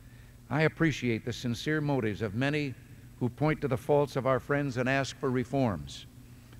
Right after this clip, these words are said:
I agree with those who insist on economic as well as military assistance. Nevertheless, there is no excuse for not providing those under attack the weapons they need to defend themselves.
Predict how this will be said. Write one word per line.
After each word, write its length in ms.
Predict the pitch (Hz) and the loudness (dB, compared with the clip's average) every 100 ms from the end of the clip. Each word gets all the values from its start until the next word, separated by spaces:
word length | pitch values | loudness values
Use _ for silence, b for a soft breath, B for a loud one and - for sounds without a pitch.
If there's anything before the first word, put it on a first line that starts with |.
| - | 0
I 120 | 120 | 4
agree 260 | 120 135 143 | 4 2 2
with 140 | 135 | 4
those 240 | 147 151 | 4 2
who 120 | 123 131 | 2 0
insist 440 | 120 - 151 - | 0 0 0 0
on 140 | 131 | -2
economic 640 | 165 156 143 147 143 90 113 | -2 -2 2 2 2 0 -2
as 160 | 95 | -2
well 180 | 123 135 | 0 2
as 140 | 123 | 0
military 500 | 131 147 - 147 143 | 0 0 2 2 2
assistance. 720 | 143 - 156 - 90 - - - B B B B B B 104 | 2 0 -4 -4 -12 -12 -16 -18 B B B B B B 0
Nevertheless, 800 | 131 143 151 156 123 - - - B B - | 2 4 6 6 4 2 -10 -14 B B -2
there 160 | 113 | 2
is 180 | 131 113 | 4 2
no 220 | 131 156 | 2 4
excuse 560 | 165 - - 175 127 - | 4 2 0 2 4 0
for 160 | - 120 | -2 0
not 300 | 131 151 - | 2 0 0
providing 540 | 143 143 151 143 131 | 2 4 4 2 2
those 300 | 143 151 139 | 2 2 2
under 280 | 147 147 143 | 0 2 0
attack 360 | - 147 117 - - B B B B B | 2 2 2 0 -14 B B B B B
the 100 | 117 | 0
weapons 480 | 113 151 160 143 117 | 4 4 4 -2 0
they 180 | 143 | 0
need 300 | 135 139 127 113 | 2 2 0 0
to 60 | |
defend 400 | 131 - 139 123 | -2 0 0 0
themselves. 760 | 110 107 123 104 80 - - | -2 -2 -2 -2 -4 -10 -16